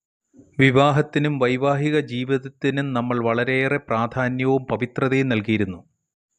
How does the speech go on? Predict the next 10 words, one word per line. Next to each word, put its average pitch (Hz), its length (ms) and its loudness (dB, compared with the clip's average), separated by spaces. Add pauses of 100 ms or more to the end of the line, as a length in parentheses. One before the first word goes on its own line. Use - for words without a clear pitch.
(380)
എന്നാൽ 127 380 4
ഇന്ന് 139 240 2
വിവാഹമോചനത്തിനാണ് 143 1300 -2
പ്രാധാന്യം 123 540 -4
വർദ്ധിക്കുന്നത്. 107 600 -8 (920)
നമ്മുടെ 131 340 4
കേരളവും 135 680 2
ബഹുദൂരം 139 580 0
മുന്നിൽ 131 280 -2
തന്നെയാണ്. 120 540 -2